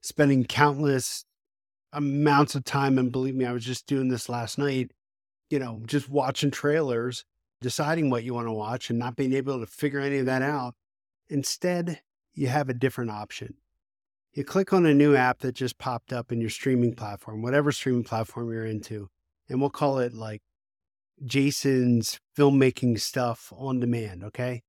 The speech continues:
One of the things that you're able to do in this app is you are able to select your preferences.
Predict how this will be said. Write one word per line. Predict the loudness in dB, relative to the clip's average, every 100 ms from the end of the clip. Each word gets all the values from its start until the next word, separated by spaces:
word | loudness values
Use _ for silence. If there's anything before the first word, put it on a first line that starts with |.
| _ _
One | 2 4
of | 4
the | 4
things | 4 4 2
that | -2
you're | -2
able | -2 -2
to | -2
do | 2 4 6
in | 6
this | 2 -2
app | -6 -8 -8
is | -4
you | 0 2 2
are | 2 2
able | 2 0
to | -4
select | -6 -4 -4 -4 -6
your | -6
preferences. | -6 -6 -8 -10 -10 -14